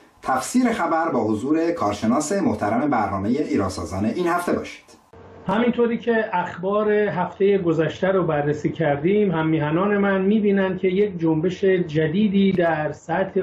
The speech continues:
Speaker 2: عمومی در کشور در حال رشد است. و این حرکت کوچ به زندان یاران آقای طاهری است که وارد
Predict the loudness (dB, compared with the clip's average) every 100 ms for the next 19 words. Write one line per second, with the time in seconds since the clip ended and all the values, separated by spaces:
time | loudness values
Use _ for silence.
0 | 0 0 2 2 2 2 0 -2 -4 -8
1 | -6 -4 -2 0 -2 -6 -4 -2 0 2
2 | 2 2 0 0 0 0 -2 -8 -20 -20
3 | -20 -20 -6 -2 0 0 0 2 2 0
4 | 0 -2 0 -2 0 -2 0 0 2 2
5 | 2 2 2 2 2 2 2 0 2 2
6 | 2 0 0 0 0 -2 -2 0 0 0
7 | 2 2 2 0 -14 -20 -20 -8 0 2
8 | 4 2 0 2 0 2